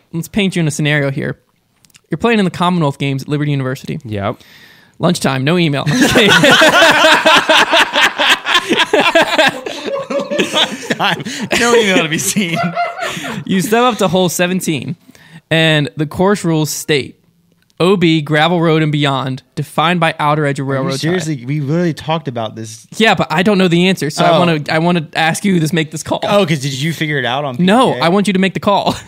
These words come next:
Speaker 3: Okay.
Speaker 1: 'Cause I don't know the call I made.
Speaker 3: <laughs>
Speaker 1: You throw your shot, just, it goes deep right into a gravel parking lot. So the, the, the O B's gravel road and beyond defined by outer edge of railroad ties. Goes into this, like, gravel parking lot area,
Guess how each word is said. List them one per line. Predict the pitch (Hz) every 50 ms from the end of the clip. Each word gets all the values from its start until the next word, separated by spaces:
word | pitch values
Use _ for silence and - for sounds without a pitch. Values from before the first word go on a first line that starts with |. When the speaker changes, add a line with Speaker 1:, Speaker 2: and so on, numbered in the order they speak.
| 233 - -
Speaker 3:
Okay. | 127 147 117 - - 202 135 - - -
Speaker 1:
'Cause | - - - -
I | 214 226
don't | 240 226
know | 226 220
the | 214
call | - - 202 190
I | 190 170
made. | 160 165 147 151 175 - -
Speaker 3:
<laughs> | - - - - 175 226 - 262 - - 214 - - 190 170 -
Speaker 1:
You | - 165
throw | 151 - 214 226
your | 233 247
shot, | 233 - - 196 160 143 135 - - - - 180
just, | 156 - 202 226 220 202 165 -
it | 185
goes | 151 202 196 175 147 - _ _ _ _ _ _ - 170 151 147 147 - _ _ -
deep | 233 220 165 139 131 - - _ _ _ _ _ _ _ _ _ _ _ _ _ _ _
right | - 156 180 147 147 170 160 143 - - _ _ _ _ _ _ _ _ _ -
into | - 170 156 175
a | 156
gravel | 147 143 165 175 185 170 147
parking | - - - 208 208 196 - -
lot. | - - - - -
So | - -
the, | 151 151
the, | 139 139 147 151 143
the | 127 -
O | 147 165 202
B's | 208 247 214 185 160
gravel | 147 156 160 175 202 214 226
road | 196 202 208 208 208
and | 208 202
beyond | 202 196 170 156 156 151 151 151 151 - _ _ _ _ -
defined | - - - 175 175 175
by | 170 - -
outer | - 160 170 175
edge | 156 156 151 147
of | 160 135
railroad | 151 151 151 139 135 135
ties. | - - 101 73 160 - - _ _ _ _ _ _ _ _ _ _ _ _ -
Goes | 151 170 170 170 151
into | - 170 208 220 240
this, | 240 202
like, | 202 165 147
gravel | 143 170 180 196 208 202
parking | - - 185 185 165 185 175
lot | 160 151
area, | - - 151 143 139 135 135 131 135